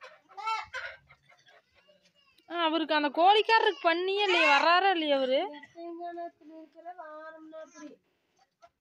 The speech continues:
Speaker 1: அவர் வந்தாவாவது ஏதோன்னு சொல்லுவாருன்னு பார்த்தா அவர் இன்னுமே காணோம். நம்ம அவசரத்துக்கு யாருக்கு phone பண்ணாலுமே வர்றதில்லையில. தேவையில்லாதப்பெல்லாம் வந்து நின்னுட்டே இருப்பாங்க.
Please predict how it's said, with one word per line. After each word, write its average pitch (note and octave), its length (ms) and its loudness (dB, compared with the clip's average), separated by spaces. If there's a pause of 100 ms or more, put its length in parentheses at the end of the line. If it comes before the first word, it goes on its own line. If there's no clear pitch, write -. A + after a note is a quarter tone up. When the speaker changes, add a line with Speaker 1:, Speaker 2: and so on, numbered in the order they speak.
(320)
Speaker 1:
அவர் C#4+ 320 -6
வந்தாவாவது F#4 640 2
ஏதோன்னு F#4 340 2
சொல்லுவாருன்னு E4+ 460 0
பார்த்தா E4+ 240 -2
அவர் C#4+ 240 -2
இன்னுமே D4 420 -8
காணோம். B3+ 340 -4 (1400)
நம்ம C#4 320 -2
அவசரத்துக்கு G4 520 0
யாருக்கு C#4 460 2
phone D#4+ 240 0
பண்ணாலுமே D#4+ 440 0
வர்றதில்லையில. D4 540 0 (1300)
தேவையில்லாதப்பெல்லாம் F4 880 2
வந்து F4+ 180 -2
நின்னுட்டே D#4+ 320 -6
இருப்பாங்க. D4+ 380 -6